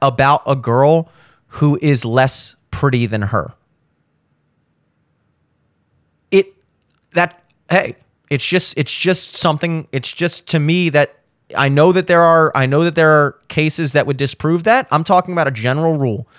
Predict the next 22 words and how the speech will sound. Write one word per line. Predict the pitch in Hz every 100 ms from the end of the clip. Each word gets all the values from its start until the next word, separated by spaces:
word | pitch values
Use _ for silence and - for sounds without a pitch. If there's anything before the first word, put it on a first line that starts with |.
| _ _ _ -
When | 127
you | 143 185
hear | 208 254
a | 233
girl | 175 170
go, | 165 160 - - -
"Oh | 226 240
my | 247
God, | 190 180 170
she | - 185
is | 196 -
so | - 175 180
pretty," | 180 185 156 120 _ _ _ _ _ _
they're | - 151
talking | 151 - 175 185 240 233
about | 202 180
a |
girl | 135 143 147
that | 131 -
doesn't | 135 120 120 117 _
threaten | - 113 - 104
them. | 90 107